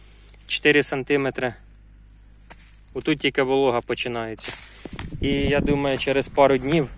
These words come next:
ну, не пару, ну, днів чотири-п'ять, уже буде на п'ять-шість сантиметрів там сухо. А тепер ті, хто не люблять дисковки, що я сам її не дуже люблю, бо бачите, як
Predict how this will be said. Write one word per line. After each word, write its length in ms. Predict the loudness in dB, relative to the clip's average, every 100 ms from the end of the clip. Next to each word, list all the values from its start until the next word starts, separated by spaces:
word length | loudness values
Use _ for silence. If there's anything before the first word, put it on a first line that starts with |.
| -16 -8
ну, 120 | -2
не 120 | -2
пару, 360 | 4 8 8 6
ну, 180 | 2 -4 -8 -2
днів 260 | 0 2
чотири-п'ять, 720 | 0 4 4 4 4 6 6 4 -20 -20 -16 -14 -14 -8 0
уже 240 | 4 4
буде 280 | 6 4 4
на 120 | 4
п'ять-шість 420 | 4 2 2 -2
сантиметрів 680 | -2 4 4 4 2 0 -2 -2 4
там 200 | 4 4
сухо. 360 | -2 -2 -4 -8 -10 -14 -18 -14 -12 -12 -14 -14 -12 -2
А 120 | 4 6
тепер 520 | 6 10 10 10 8 0 -12 -12 -6 0
ті, 100 | 0
хто 180 | 2 4
не 140 | 4
люблять 360 | 4 6 4 6
дисковки, 640 | 4 4 6 6 6 -4
що 200 | -2 -4 -4 -8 -10 -10 -8 -6 -6 -8 -10 -10 -10 -4 4
я 120 | 6
сам 260 | 8 8 8
її 120 | 6
не 100 | 6
дуже 300 | 6 6 6
люблю, 320 | 4 4 4
бо 100 | 6
бачите, 420 | 8 8 6 6
як 200 | 8 8